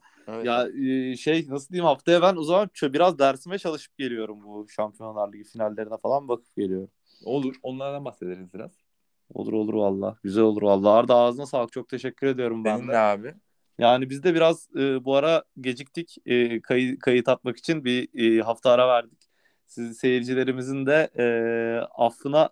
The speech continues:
Speaker 2: sığınıyoruz. Öncelikle onu söyleyeyim. E, sonra bir şey, şeye gireceğim. Şimdi ben Twitter'dan bir şey yazmıştık. E, bu, e, şeyi, postu beğenenlerin bayramını kutlayacağız demiştik. Ondan sonra sadece iki kişi beğendi. Onların bayramını kutlayalım. Senin dışında iki kişi beğendi Arda.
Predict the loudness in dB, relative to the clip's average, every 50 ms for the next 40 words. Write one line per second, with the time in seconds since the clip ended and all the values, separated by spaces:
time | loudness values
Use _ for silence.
0 | _ _ -18 -8 -6 -4 -4 -4 -6 -6 -8 -8 -8 -10 -12 -14 -10 -6 -4 -4
1 | -2 -2 -4 -4 -4 -4 -4 -4 -4 -4 -6 -4 -2 -2 -2 -2 -2 -4 -6 -6
2 | -12 -20 -20 -20 -20 _ _ _ -2 0 0 0 0 -2 0 0 0 0 0 -2
3 | 0 0 2 2 2 0 -2 _ _ -4 0 2 2 2 0 -2 -4 -4 -2 -2
4 | -4 -4 -6 _ _ _ _ _ _ -16 -10 -8 -2 0 0 0 2 4 2 2
5 | 2 0 -4 -4 -4 -2 -2 -4 -4 -4 -4 -4 0 0 0 0 0 -2 -2 -2
6 | 0 0 0 -2 -4 -6 -8 -14 -14 -12 -12 -12 -12 _ _ _ _ _ _ -8
7 | -6 -4 -4 -4 -4 -4 -2 -2 -4 -4 _ _ -6 -4 -4 -4 -4 -6 -4 -4
8 | -2 -2 -2 -4 -6 -6 -6 -6 -6 -6 -8 -4 0 2 2 2 0 -2 -2 -2
9 | -4 -4 -6 -2 0 2 2 2 2 0 -2 -4 -4 -4 -2 -4 -4 _ -14 -20
10 | _ -8 -8 -8 -4 -2 -2 0 2 2 2 2 0 -6 -6 -6 -8 -12 -10 -10
11 | -10 -10 _ _ _ -20 -20 -20 _ -8 -4 -2 -2 2 4 2 2 4 2 2
12 | 2 4 4 6 6 6 4 0 -4 -4 _ _ -14 -6 -4 2 4 4 4 4
13 | 2 -2 -10 -10 -12 _ _ _ -8 -8 -6 -6 -6 -6 -6 -2 0 0 0 0
14 | -2 -4 -6 -8 -10 _ -16 _ -8 -6 -6 -6 -6 -10 -12 -2 0 0 2 2
15 | 0 -4 -4 -6 -8 -8 -8 -8 -8 -10 _ _ -20 -12 -8 -4 -2 -2 -2 -2
16 | -2 -2 -2 -2 -2 -2 -4 -8 -8